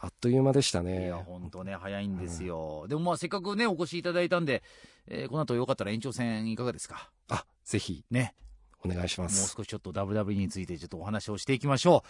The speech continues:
Speaker 2: う。なんか楽しいですね、ダブリューダブリュートークね。
Speaker 1: <laughs> そうですね。
Speaker 2: 意外と語れるっていうね。
Speaker 1: はい。
Speaker 2: うん。やっぱこの、ここがスポーツエンターテインメントですよ。
Speaker 1: はい。
Speaker 2: 単なるスポーツを超えてるというかね。
Speaker 1: はい。
Speaker 2: 早くなんか日本のプロレスもそういう風になってくれりゃいいんですけども。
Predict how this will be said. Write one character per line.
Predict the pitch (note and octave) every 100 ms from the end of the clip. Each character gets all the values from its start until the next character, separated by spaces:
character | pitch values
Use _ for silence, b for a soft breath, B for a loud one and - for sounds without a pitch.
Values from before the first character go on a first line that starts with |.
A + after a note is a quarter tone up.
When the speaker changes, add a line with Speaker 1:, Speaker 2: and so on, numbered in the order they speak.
| B B B
Speaker 2:
う。 | -
な | F#3
ん |
か | D#3+ C3+ C3 D3
楽 | A#3
し | B3+
い |
で | B3+
す | -
ね、 | F#2+
ダ | A2+
ブ | A2+
リ |
ュ |
ー |
ダ | A#2
ブ |
リ | A2
ュ |
ー |
ト | A#2 G#2+
ー |
ク | -
ね。 | G#2+ F3+ - F#3+ - C#3 - -
Speaker 1:
<laughs> | F#3 F#3+
そ | E3+
う | C#3
で | G2+
す | G2+
ね。 | G#2 -
Speaker 2:
意 |
外 | D4 D4+
と | C#4
語 | F#3 G#3
れ | A3 G3
る |
っ | F3+
て | -
い | G#2+
う | F#2
ね。 | A2+
Speaker 1:
は | A2 G2+
い。 | F#2+
Speaker 2:
う | C3 B2+ A#2 G#2
ん。 |
や | G#2
っ | A#2
ぱ | B2+
こ | -
の、 | B2+ A#2+ A2+
こ | -
こ | A#2+
が | F#3+ G#3+
ス | -
ポ | G#3
ー | F#3
ツ | F#3
エ |
ン | F3+
タ | F3
ー | -
テ | D#3+
イ |
ン |
メ | C3+
ン |
ト | F#2+
で | D2
す | -
よ。 | - _
Speaker 1:
は | - G#2+ G2
い。 | E2 G2+
Speaker 2:
単 | D3 D3
な |
る | A2
ス | -
ポ | A#2+
ー |
ツ | F#2
を | -
超 | A2+
え |
て | A#2
る | G2+
と | E2
い |
う |
か | -
ね。 | F#2+ G#2+ _
Speaker 1:
は | - E2+ E2+
い。 | - _
Speaker 2:
早 | - E2
く | E2
な | E2+
ん |
か | F2
日 | F#2
本 | -
の | G#2+
プ | -
ロ | A2+
レ |
ス | G#2+
も | G#2
そ | B2
う |
い |
う |
風 | A#2+
に |
な | B2
っ |
て | -
く | B2
れ | C3+
り | B2
ゃ |
い |
い | C3+
ん |
で | D#3
す | -
け | B2+
ど |
も。 | A#2 A2